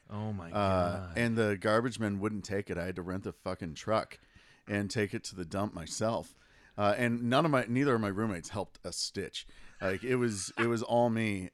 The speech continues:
Speaker 2: and, uh, and I mean, it was disgusting. And that was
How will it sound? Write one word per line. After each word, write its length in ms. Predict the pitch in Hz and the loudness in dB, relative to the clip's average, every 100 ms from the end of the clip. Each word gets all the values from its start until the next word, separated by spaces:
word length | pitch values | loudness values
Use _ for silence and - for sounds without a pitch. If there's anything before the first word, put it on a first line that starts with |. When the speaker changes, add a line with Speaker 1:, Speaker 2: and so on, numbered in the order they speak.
| - | -4
Speaker 2:
and, 560 | 104 101 95 92 87 - | -2 0 0 -4 -8 -8
uh, 360 | 95 92 90 85 - - - | -4 0 -2 -4 -12 -16 -4
and 140 | 101 | -2
I 60 | 101 | -2
mean, 160 | 101 110 | -2 -2
it 220 | 120 120 | -2 -2
was 260 | 113 95 - - | -4 -4 -8 -12
disgusting. 880 | 87 - - - 101 85 - 87 85 | -8 -6 -6 -6 -8 -8 -8 -10 -6
And 160 | 113 | 0
that 140 | 120 156 | 4 4
was 160 | 160 | 2